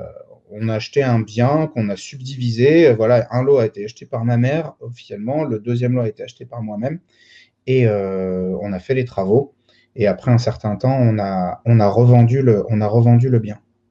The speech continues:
Donc, ce qu'il faut savoir, c'est que quand un bien est déclaré en tant que résidence principale, la plus-value est totalement exonérée d'impôts, donc ça,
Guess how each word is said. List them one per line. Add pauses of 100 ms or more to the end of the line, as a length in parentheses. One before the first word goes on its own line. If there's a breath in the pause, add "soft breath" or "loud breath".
(1700 loud breath)
Donc,
ce
qu'il
faut
savoir,
c'est
que
quand
un
bien
est
déclaré
en
tant
que
résidence
principale, (320 loud breath)
la
plus-value
est (300)
totalement
exonérée
d'impôts,
donc
ça,